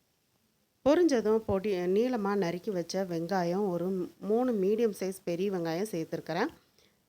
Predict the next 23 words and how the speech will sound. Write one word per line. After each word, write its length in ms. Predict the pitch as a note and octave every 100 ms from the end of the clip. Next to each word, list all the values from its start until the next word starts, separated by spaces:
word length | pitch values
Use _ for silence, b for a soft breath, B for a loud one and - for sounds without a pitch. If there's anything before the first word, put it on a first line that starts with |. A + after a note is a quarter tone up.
| _ _ _ -
கூடவே 360 | C4+ A#3 F#3+
மூணு 260 | G3+ F3+ F3
பச்சை 300 | E3 E3 G3
மிளகா, 360 | F#3+ E3 E3 G#3 D4+ - _ _ _ _ _ _ _ _ A3+
மீடியம் 380 | C4 D4 C#4 -
சைஸ் 240 | G3 F#3+
தக்காளி 460 | - E3+ G3 F3+ F3+
ஒண்ணு, 320 | D#3+ D#3 F#3+ D4 - _ _ _ _ _ _ _ _ _ _ _ _ _ _ _ _ _ _ _ _ _ _ _ _
இதோட 340 | B3 D4+ B3+ F#3+ G#3
ஒரு 180 | F3+ F3+
ஸ்பூன் 260 | - G#3+
அளவுக்கு 420 | G3 E3 D#3+ D#3 D4+ -
உப்பு 360 | E3+ E3 - E3 - _ _ _
சேர்த்துட்டு 480 | F3 E3+ E3+ E3 A3+
நல்லா 300 | A#3+ D#3 E3
வதக்கி 360 | F#3 D#3 E3 F#3
விடுங்க. 300 | E3+ D#3+ E3 - - _ _ _ _ _ _
வெங்காயம், 580 | F#3+ A#3+ C#4+ C#4+ A#3 A#3
தக்காளி 460 | G3 - F#3+ F#3+ G3
எல்லாமே 380 | F3 F#3 F#3 G3
நல்லா 320 | F3 E3 F#3
வதங்கி 480 | E3+ D#3+ F3 F3 F#3+
ஒரு 180 | E3+ E3